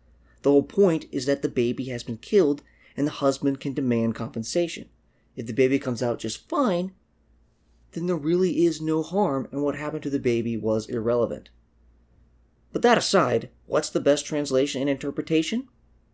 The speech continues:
I don't know. No one does. It's unclear. Another confusion. When the passage says that if there is harm, there is life for life, is it referring to the woman, the fetus, or the woman and the fetus?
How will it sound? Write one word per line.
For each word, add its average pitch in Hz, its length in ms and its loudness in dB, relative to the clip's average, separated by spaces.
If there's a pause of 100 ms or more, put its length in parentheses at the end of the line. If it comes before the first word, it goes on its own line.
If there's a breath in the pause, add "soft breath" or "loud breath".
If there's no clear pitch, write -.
(640)
I 262 120 0
don't 143 160 -2
know. - 260 0 (600)
No 196 300 4
one 294 260 4
does. - 380 -10 (500)
It's - 540 -2
unclear. 120 840 -2 (760)
Another 156 300 2
confusion. 107 500 -6 (640)
When 139 100 -2
the 143 80 2
passage 170 420 -4
says 147 360 2
that 123 320 4 (280 soft breath)
if 135 200 -6
there 156 220 4
is 151 200 0
harm, 143 560 -6 (240)
there 131 160 0
is 131 220 -2
life 127 300 2
for 120 120 -2
life, 113 480 -2 (540)
is 123 140 -2
it - 60 -2
referring 127 400 -2
to - 80 -6
the 107 100 0
woman, 175 420 0 (380)
the - 60 -10
fetus, 180 600 -2
or 135 100 -2
the 127 80 0
woman 127 260 0
and 190 240 -2
the 151 80 -4
fetus? - 460 -14